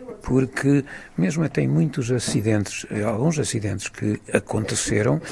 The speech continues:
se verifica que os pilotos, eh, têm escorregado muito só para o lado comercial, para o lado, e o lado humano é muito posto de parte. E isso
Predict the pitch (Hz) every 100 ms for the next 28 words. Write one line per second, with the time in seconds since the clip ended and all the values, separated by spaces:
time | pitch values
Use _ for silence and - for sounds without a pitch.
0 | - - - - 143 139 135 - 139 139
1 | - 143 - 120 123 143 - 139 - -
2 | - - - - 139 139 131 - - 127
3 | 139 123 117 131 156 - - - - 156
4 | - 156 143 143 139 151 147 147 147 131
5 | - 147 165 120 - 131 143 156 147 160
6 | - - - - 135 143 147 143 135 143
7 | 143 143 147 - - 156 156 - - -
8 | 95 - - 117 110 117 - -